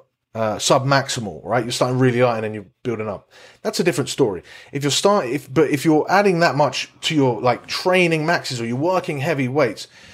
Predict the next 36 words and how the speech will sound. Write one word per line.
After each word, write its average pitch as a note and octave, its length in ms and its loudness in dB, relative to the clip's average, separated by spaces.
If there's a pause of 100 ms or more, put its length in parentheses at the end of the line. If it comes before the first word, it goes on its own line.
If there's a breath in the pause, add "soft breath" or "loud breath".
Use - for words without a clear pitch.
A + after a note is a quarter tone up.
(440 loud breath)
like, A#2+ 260 -8 (240)
you, D#3 220 -4 (180)
all, G3+ 280 2
you, D#3+ 280 -2 (220)
you're D#3 400 2
always G3+ 300 4
going D#3+ 300 2
to C3+ 240 -4
f-, - 280 -20
find D3 420 -2
that B2+ 240 -2
you C3 140 -4
get C#3+ 200 0
to D3+ 140 0
a C3 40 0
point C#3+ 320 0
where B2+ 340 0
all F3 240 0
you're F3+ 140 4
doing C#3+ 380 2
is C3 140 -4
altering D3+ 500 0
the C3 120 0
movement C#3 460 0 (300 loud breath)
to - 120 -4
accommodate C#3 640 0 (240 soft breath)
for D#3 240 0
the C#3+ 180 0
extra C3+ 360 0
weight C3 380 0
that B2 100 -6
you're A#2+ 160 -6
putting B2+ 280 -2
on B2 120 0
the G#2+ 80 -8
bar. G#2 340 -2